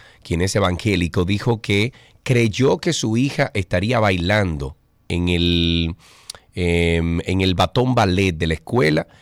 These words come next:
y que la sacó de ese modo porque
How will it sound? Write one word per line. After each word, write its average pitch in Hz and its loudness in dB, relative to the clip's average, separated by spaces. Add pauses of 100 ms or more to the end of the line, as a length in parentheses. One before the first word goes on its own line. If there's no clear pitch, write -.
(120)
y 87 -4
que - -4
la 85 0
sacó 104 -4
de 120 -2
ese 107 -2
modo 123 0 (460)
porque 85 -4